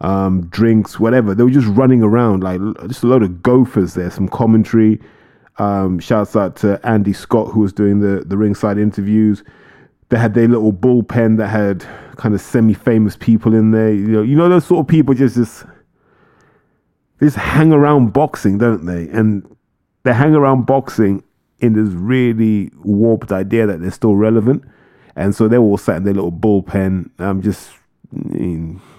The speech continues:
like a bullpen of clowns, to be honest with you. And so, like, they're basically taken up, like, a third of York Hall with just people who, who aren't fans. They're just floaters, flotsam and jetsam.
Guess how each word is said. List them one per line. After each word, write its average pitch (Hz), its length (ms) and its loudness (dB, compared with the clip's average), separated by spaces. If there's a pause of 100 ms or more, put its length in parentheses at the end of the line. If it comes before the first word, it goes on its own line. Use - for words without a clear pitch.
(180)
like - 140 -8
a 85 40 -8
bullpen 90 500 -4
of 80 100 -12
clowns, 98 420 -4
to - 80 -18
be 90 140 -4
honest 92 240 -4
with 78 100 -8
you. 80 140 -10 (2000)
And 135 160 2
so, 143 360 2
like, 143 360 -4 (220)
they're 127 140 0
basically 185 340 -2
taken 131 420 0
up, 123 240 -4
like, 92 300 -8
a 101 80 -6
third 143 640 0
of 101 160 0
York 113 260 4
Hall 107 400 0
with 95 180 -4
just - 280 -2
people 156 340 2
who, 123 300 4 (300)
who - 260 0
aren't 131 280 0
fans. 113 680 -2
They're 101 100 -2
just 113 220 -2
floaters, 90 840 -2
flotsam 110 540 -2
and 85 120 -4
jetsam. 87 500 -6